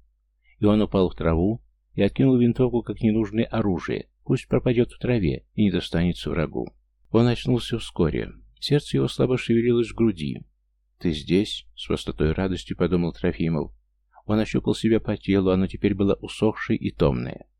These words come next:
Из раны в груди вышло много крови, но теперь рана затянулась, и только тепло жизни постоянно выходило из нее и холодела душа. «Вы у нас», — сказал Степану Трофимову чужой человек. «Ты немец, что ли?» — спросил Трофимов. Он увидел еще тогда,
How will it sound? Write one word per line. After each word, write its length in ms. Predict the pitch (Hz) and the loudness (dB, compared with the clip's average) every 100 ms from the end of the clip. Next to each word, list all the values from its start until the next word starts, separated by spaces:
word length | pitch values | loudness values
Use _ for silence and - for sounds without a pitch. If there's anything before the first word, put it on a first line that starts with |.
| _ _ | _ _
Из 200 | 104 95 | -6 -2
раны 220 | 120 127 | 2 2
в 60 | 117 | 2
груди 260 | 110 110 120 | 2 2 2
вышло 300 | 120 - 117 | 0 0 2
много 280 | 117 113 | 2 2
крови, 340 | 117 - 101 80 | -2 4 4 4
но 100 | 80 | 0
теперь 280 | - 92 - | -2 -4 -2
рана 280 | 110 92 87 | -2 0 0
затянулась, 680 | 82 - 76 85 110 - - | -4 -2 -2 0 -2 -6 -10
и 100 | 110 | -4
только 240 | 110 - | -2 -2
тепло 360 | - - 117 113 | -4 -2 0 2
жизни 320 | 110 113 113 | 2 0 0
постоянно 460 | 107 - 107 104 104 | -2 -4 -4 -2 -2
выходило 340 | - 98 101 | -4 -4 0
из 180 | 98 80 | 0 0
нее 240 | 87 87 | -2 0
и 140 | - - | -2 -4
холодела 560 | - 82 76 80 76 | -4 -4 -2 -2 -2
душа. 440 | 71 69 - - - _ _ _ _ _ _ _ | -6 -10 -10 -12 -16 _ _ _ _ _ _ _
«Вы 220 | - 120 | 0 2
у 120 | 127 123 | 4 2
нас», — 380 | 117 82 - - | 2 0 -2 -10
сказал 300 | - 82 80 | -6 -2 -2
Степану 440 | - - 87 85 | -4 -4 -2 -2
Трофимову 500 | - 78 - 104 101 | 0 -2 -2 -4 -4
чужой 320 | 92 87 85 80 | -2 0 0 -2
человек. 580 | - 82 64 57 - _ _ _ _ _ _ _ | -2 -2 -2 -6 -12 _ _ _ _ _ _ _
«Ты 100 | - | 0
немец, 320 | 90 101 110 | 2 2 0
что 300 | - - 98 | -4 -2 0
ли?» — 40 | 92 | 0
спросил 380 | - 92 - 82 | -2 -4 -4 -4
Трофимов. 540 | 87 - 90 92 85 - | -4 -2 0 0 -2 -4
Он 160 | 117 113 | 0 4
увидел 300 | 117 120 120 | 4 2 0
еще 300 | 107 - 110 | -4 -4 -2
тогда, 540 | 107 101 98 95 85 | -2 -2 -2 -4 -4